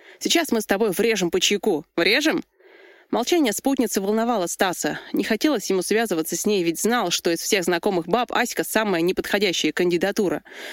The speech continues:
Мало того, что доходяга, так ещё и мнительная до безобразия. Как что в башку взбредёт, или кто скажет, что не то, считай, всё пропало.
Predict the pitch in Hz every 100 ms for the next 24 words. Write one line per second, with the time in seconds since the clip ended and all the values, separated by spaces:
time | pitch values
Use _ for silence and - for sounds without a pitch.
0 | - 285 285 214 202 196 202 165 170 202
1 | 185 254 185 170 175 180 214 175 180 220
2 | 175 165 156 156 165 180 185 165 151 -
3 | - - _ - 214 - 247 185 208 -
4 | 233 175 202 226 277 285 202 220 - 214
5 | - 254 208 - 214 208 214 202 170 -
6 | - 233 214 202 - 202 220 175 151